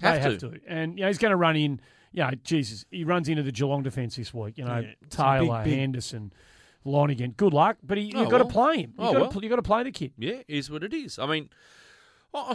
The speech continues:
Speaker 2: look, there's, there are more positives. I mean, S P S, you know, took another step. Charlie is, is certainly definitely taking huge
Speaker 1: See what
Speaker 2: steps,
Speaker 1: Brereton
Speaker 2: Charlie.
Speaker 1: said about him today?
Speaker 2: I did. I did.
Speaker 1: Jeremy Brereton said today,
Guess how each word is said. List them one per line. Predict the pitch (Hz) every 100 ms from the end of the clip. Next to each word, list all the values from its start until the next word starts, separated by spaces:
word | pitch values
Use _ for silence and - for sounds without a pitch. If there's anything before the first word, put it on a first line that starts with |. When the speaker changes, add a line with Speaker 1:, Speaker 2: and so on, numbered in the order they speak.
| -
Speaker 2:
look, | 269 233
there's, | 233 226
there | 285 302
are | 320
more | 220 135
positives. | - 120 131 175 208 202
I |
mean, | 202 214
S | 233 -
P | 131 151
S, | 156 - - _ _ _
you | 127
know, | 143 175
took | - 135
another | 131 113
step. | 104 - 185 185 _ _ _ _ _
Charlie | - 180 175 170 135 127
is, | 127 120 104 - -
is | 117
certainly | - - 151 147 110 101 98 - -
definitely | 131 - 107
taking | - 107 95 90
huge | 110 123 -
Speaker 1:
See | 247
what |
Speaker 2:
steps, | 220
Speaker 1:
Brereton | 214 202
Speaker 2:
Charlie. | 165
Speaker 1:
said | 185
about | 170 170
him | 160
today? | 147 156 277 _ _ _ _ _ _ _
Speaker 2:
I | 95 76
did. | 139 196 82 - _ _ -
I | 98
did. | -
Speaker 1:
Jeremy | - 202
Brereton | 185 190 165
said | - 165
today, | 143